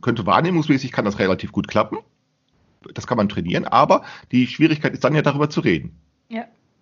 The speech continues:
Speaker 1: Beziehungsweise da-, darüber zu reden, beziehungsweise überhaupt, äh, Kommunikation darüber herzustellen, dass man auch,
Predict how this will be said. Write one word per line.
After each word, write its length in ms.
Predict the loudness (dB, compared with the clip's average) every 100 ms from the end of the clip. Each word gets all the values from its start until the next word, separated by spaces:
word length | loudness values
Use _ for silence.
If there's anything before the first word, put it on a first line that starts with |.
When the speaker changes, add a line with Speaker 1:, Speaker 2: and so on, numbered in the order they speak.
| _ _ -20 _
Speaker 1:
Beziehungsweise 760 | -4 2 4 4 2 2 2 2
da-, 200 | -2 0
darüber 440 | -2 0 0 0
zu 80 | 0
reden, 180 | -2 -2
beziehungsweise 580 | -2 -2 0 0 0
überhaupt, 500 | 2 2 2 0 -6 _ _ _
äh, 360 | -4 0 0 -2 -6 -20 _ _ -10 -4
Kommunikation 640 | 0 2 2 2 -2 0
darüber 260 | 0 0 0
herzustellen, 420 | -2 -2 0 0
dass 120 | 2
man 100 | 0
auch, 220 | 0 -4